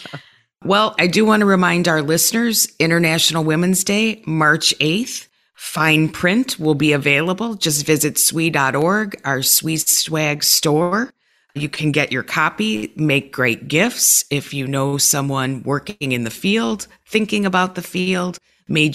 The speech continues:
maybe graduating this spring, makes a great gift, or a gift for yourself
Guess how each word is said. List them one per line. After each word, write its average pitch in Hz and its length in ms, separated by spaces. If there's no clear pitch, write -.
maybe 135 300
graduating 143 840
this 127 200
spring, 170 520
makes 139 320
a 135 60
great 139 400
gift, 254 400
or 202 280
a 185 60
gift 247 340
for 262 120
yourself 240 760